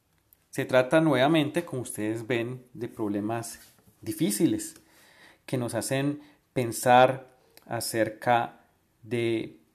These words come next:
las exigencias que nos hace el presente para entender el pasado, pero cómo debemos hacer el mayor esfuerzo para tratar de entender el pasado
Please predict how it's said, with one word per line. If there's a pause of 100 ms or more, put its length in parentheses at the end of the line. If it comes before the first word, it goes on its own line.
las
exigencias
que
nos
hace (720)
el
presente (480)
para
entender
el
pasado, (1160)
pero
cómo
debemos
hacer (720)
el
mayor
esfuerzo (260)
para
tratar
de
entender
el
pasado